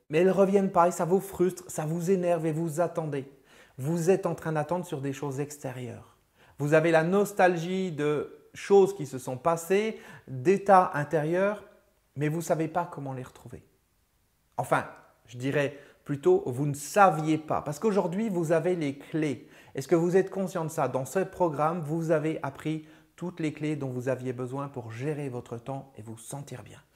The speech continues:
Parce que quand votre temps est bien géré, quand vous avez fait ce que vous avez à faire dans la journée, vous vous sentez bien. Et je vous le dis parce que c'est mon cas aussi. Quand ma journée est mal planifiée, quand je pars dans tous les sens, et ça m'arrive,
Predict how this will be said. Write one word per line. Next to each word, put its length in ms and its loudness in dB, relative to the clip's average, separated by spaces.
Parce 200 -10
que 200 2
quand 280 2
votre 340 0
temps 440 -2
est 100 -10
bien 380 -6
géré, 340 -4
quand 200 0
vous 180 2
avez 100 6
fait 300 4
ce 80 -6
que 80 0
vous 220 -2
avez 160 2
à 60 -2
faire 180 -6
dans 100 -4
la 100 -4
journée, 300 -6
vous 220 -4
vous 160 -4
sentez 360 -4
bien. 380 -4
Et 120 4
je 80 0
vous 120 2
le 60 2
dis 140 2
parce 160 -2
que 80 0
c'est 180 2
mon 160 0
cas 160 0
aussi. 420 -2
Quand 140 -2
ma 160 2
journée 560 2
est 60 -2
mal 240 0
planifiée, 680 0
quand 140 -6
je 80 -14
pars 180 -4
dans 140 -4
tous 180 -6
les 100 2
sens, 420 -6
et 60 -4
ça 180 -4
m'arrive, 560 0